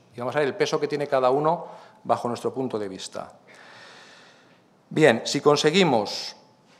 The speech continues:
que, eh, en esto, estamos hablando de aquí al dos mil treinta, creo que son catorce años, así de memoria, lo que falta, más o menos. Si conseguimos reducir un doce coma cinco por ciento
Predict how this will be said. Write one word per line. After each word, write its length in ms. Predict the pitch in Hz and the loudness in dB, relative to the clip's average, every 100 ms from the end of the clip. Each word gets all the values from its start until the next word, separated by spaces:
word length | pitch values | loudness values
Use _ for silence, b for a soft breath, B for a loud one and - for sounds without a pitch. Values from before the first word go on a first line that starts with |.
| b _ _ | b _ _
que, 380 | - 135 131 - | 2 4 4 2
eh, 180 | 131 127 131 | -2 -2 -2
en 80 | |
esto, 200 | 131 - - | -4 -6 -10
estamos 300 | 139 - 165 | -6 -2 2
hablando 180 | 180 180 | 2 2
de 60 | |
aquí 140 | 147 156 | 2 2
al 60 | |
dos 120 | 151 139 | 0 0
mil 160 | 139 | -4
treinta, 240 | 139 165 147 | -2 -2 0
creo 160 | 147 | -2
que 80 | 143 | -2
son 120 | 147 | -4
catorce 440 | 131 127 127 - 110 | -2 0 -2 -2 -6
años, 200 | 104 104 | -6 -10
así 160 | 101 | -10
de 60 | 117 | -8
memoria, 340 | 104 113 104 | -6 -4 -4
lo 120 | 98 | -6
que 200 | 98 101 | -8 -10
falta, 440 | 98 113 101 90 80 | -4 -2 -2 -6 -12
más 220 | 95 - | -14 -14
o 40 | |
menos. 440 | 113 147 226 226 - - - b b b _ _ _ _ - - B B B B B B | -6 0 2 0 -8 -18 -20 b b b _ _ _ _ -20 -20 B B B B B B
Si 140 | - 139 | -10 -2
conseguimos 380 | 143 160 196 | 0 6 6
reducir 420 | 208 180 170 196 180 | 8 4 2 2 2
un 100 | 175 | 4
doce 220 | 185 196 | 4 4
coma 220 | 175 156 | 4 4
cinco 320 | 180 175 170 | 2 0 0
por 140 | 135 - | 0 -2
ciento 500 | 113 95 85 76 | -6 -8 -12 -16